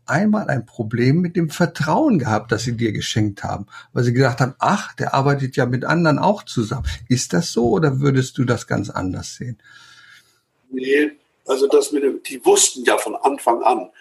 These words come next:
Speaker 2: dass ich mit mehreren Firmen arbeite. Das war also keine Überraschung. Äh, die wussten teilweise sogar mit wem, also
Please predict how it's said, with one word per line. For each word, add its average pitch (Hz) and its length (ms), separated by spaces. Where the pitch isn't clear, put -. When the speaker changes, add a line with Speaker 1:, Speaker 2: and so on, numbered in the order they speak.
Speaker 2:
dass - 200
ich 110 220
mit 101 200
mehreren 101 380
Firmen 104 380
arbeite. - 600
Das 101 200
war 113 140
also - 180
keine 113 300
Überraschung. 120 520
Äh, 104 160
die 110 140
wussten 120 340
teilweise 113 380
sogar 107 380
mit 110 200
wem, 139 380
also 104 320